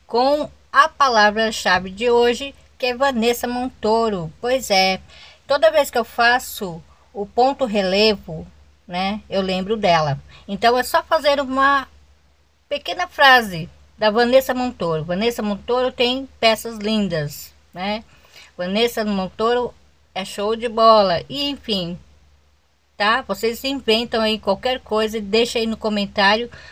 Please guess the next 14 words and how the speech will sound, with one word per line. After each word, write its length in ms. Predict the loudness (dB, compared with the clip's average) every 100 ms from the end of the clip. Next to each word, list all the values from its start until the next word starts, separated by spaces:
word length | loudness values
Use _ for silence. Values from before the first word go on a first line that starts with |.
| -16
porque 220 | -6 0
aí 160 | 2 2
eu 80 | -2
vou 80 |
saber 480 | -4 -4 -2 -2 -4 -6
que 100 | -10
você 320 | -10 -6 -4
assistiu 420 | -4 -8 -14 -14 -12
tudinho, 500 | -12 -10 -8 -8 -8 -12 _ _ _
ok? 480 | -20 -8 -2 0 -2 -8 -20 -4
Beijos, 640 | 4 4 4 0 -12 -14 -12
até 240 | -4 -4
a 40 |
próxima. 540 | -2 -2 -2 -4 -16